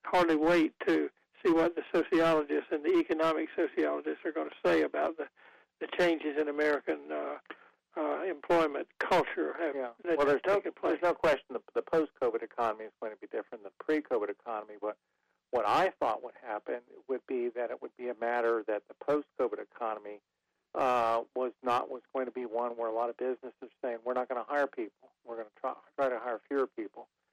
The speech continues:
Speaker 2: uh, because we're going to introduce more technology, um,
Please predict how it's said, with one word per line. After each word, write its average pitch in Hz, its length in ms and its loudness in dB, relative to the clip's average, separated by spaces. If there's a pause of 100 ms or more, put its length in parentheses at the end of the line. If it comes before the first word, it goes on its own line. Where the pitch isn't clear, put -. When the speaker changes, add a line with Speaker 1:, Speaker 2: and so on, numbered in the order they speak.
(240)
Speaker 2:
uh, 113 400 0
because 117 480 0 (100)
we're 113 140 -4
going 113 180 -10
to 117 180 -10
introduce 117 380 -6 (140)
more 123 120 -2
technology, 117 840 -4 (520)
um, 113 380 -4